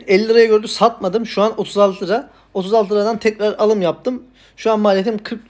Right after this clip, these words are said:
küsü kırk lira, e, yirmi kuruştu arkadaşlar. Yani o yüzden dediğim gibi keşke paramı üçe bölseydim, tekrar alım yapardım. Elli liraya çıktığında çok güzel karım vardı. Yine de satmadım. Pişman mıyım? Değilim. Diyorum ya, ben hisseme güveniyorum. Paraya şu an ihtiyacım yok.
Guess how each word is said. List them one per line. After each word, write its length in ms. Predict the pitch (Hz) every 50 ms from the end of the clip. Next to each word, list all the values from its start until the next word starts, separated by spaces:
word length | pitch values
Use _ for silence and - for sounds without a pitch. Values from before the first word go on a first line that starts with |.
| _ _ _ _ _ _ _ _ _ - 185 -
küsü 240 | - - - - -
kırk 260 | - 240 226 - -
lira, 240 | - 202 202 214 208 202 - - _ -
e, 80 | - 175 175 175
yirmi 480 | 175 175 170 170 170 180 190 202 202 185
kuruştu 320 | - - 156 143 - 165
arkadaşlar. 460 | 147 147 139 143 139 - 214 220 226 - _ - - - - - _ -
Yani 180 | - 170 170 170
o 120 | - 240
yüzden 360 | 247 220 185 180 226 220 214 208
dediğim 220 | 208 214 208 190
gibi 220 | 165 139 139 139 - - _ _ -
keşke 260 | - 240 226 233 240
paramı 260 | 185 208 214 220 220
üçe 240 | 220 - - 226 214
bölseydim, 320 | 202 175 156 185 196 254
tekrar 300 | 233 - 220 214 202 196
alım 240 | 180 165 160 156 156
yapardım. 440 | 156 147 151 160 151 156 202 240 233 - _ _ _ _ _ - -
Elli 200 | 208 226 233 233
liraya 300 | 233 233 226 226 214 214
çıktığında 320 | - 247 - - 208 196
çok 200 | - 226 220 190
güzel 180 | 185 214 214 185
karım 380 | - - 208 214 220 214 190
vardı. 180 | 196 208 202 214
Yine 220 | 214 226 226 214
de 40 | 202
satmadım. 500 | - - 220 214 - 175 170 196 247 254 - _ _ _ _ _ _ _ _ _ _ -
Pişman 340 | 254 233 - 247 202 160
mıyım? 280 | 170 190 214 226 202 190
Değilim. 340 | 233 208 185 151 143 135 - 190
Diyorum 240 | 220 262 262 233 185
ya, 200 | 156 143 151 - _ _ _ - -
ben 120 | 220 240
hisseme 300 | 233 233 - 240 233 233
güveniyorum. 500 | 220 233 233 233 233 233 233 240 254 247 _ _
Paraya 400 | - 208 214 220 226 226 214 208
şu 140 | - - 226
an 60 | 226
ihtiyacım 440 | 220 214 220 - 233 220 208 202 214
yok. 120 | 214 220